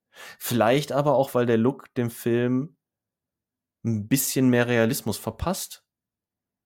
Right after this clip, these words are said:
Bei all der, ähm, überbordenden Action, die ja dann trotzdem drin ist.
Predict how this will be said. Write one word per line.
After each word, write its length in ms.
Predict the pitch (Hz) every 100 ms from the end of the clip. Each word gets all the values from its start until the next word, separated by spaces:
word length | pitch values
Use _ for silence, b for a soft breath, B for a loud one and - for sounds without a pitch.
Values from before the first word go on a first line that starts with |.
| _ _ _ _ _
Bei 340 | 107 107 101 - - -
all 380 | 110 117 120
der, 880 | 117 - 113 113 110 110 110 110 107 -
ähm, 420 | 107 104 107 107
überbordenden 720 | 110 113 104 110 117 123 113
Action, 300 | 113 - 120
die 80 | 110
ja 100 | 101
dann 200 | 101 98
trotzdem 360 | - 131 110
drin 240 | 101 156 104
ist. 320 | 117 - -